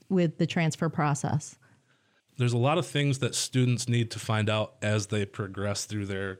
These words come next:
Speaker 2: curriculum or program. And fortunately, there's a lot of people along the way that can help, but they don't always get an opportunity to talk directly to that school unless they reach out, unless they make that phone call, or unless they go to the campus, which is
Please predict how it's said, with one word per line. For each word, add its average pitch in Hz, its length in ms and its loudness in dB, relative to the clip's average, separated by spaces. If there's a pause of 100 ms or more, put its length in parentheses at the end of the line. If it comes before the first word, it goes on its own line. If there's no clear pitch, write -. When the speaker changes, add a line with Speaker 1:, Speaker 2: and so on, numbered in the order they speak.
Speaker 2:
curriculum 104 640 0
or 95 160 -6
program. 101 720 -4 (680)
And 123 400 4 (320)
fortunately, 120 600 2
there's 107 160 2
a 101 60 0
lot 107 180 2
of - 80 -6
people 104 320 0
along 98 260 0
the 95 60 -4
way 95 240 -2
that 90 160 -8
can 92 120 -10
help, - 360 -12 (340)
but 113 160 0
they 120 120 4
don't 123 340 2
always 117 380 2
get 117 220 -2
an 110 80 0
opportunity 101 500 -2
to 101 120 -6
talk 98 320 -4
directly 101 380 -2
to 104 140 -2
that 95 180 0
school 110 360 0
unless 104 460 2
they 101 160 -2
reach 101 300 -4
out, 82 220 -10 (120)
unless 101 380 -2
they 104 120 0
make 98 260 -2
that 98 180 -4
phone 101 260 -4
call, 92 400 -6 (300)
or 147 200 4
unless 131 260 4
they 143 100 0
go 123 200 2
to 131 80 4
the 120 100 2
campus, 135 380 -2
which - 160 -4
is - 220 -4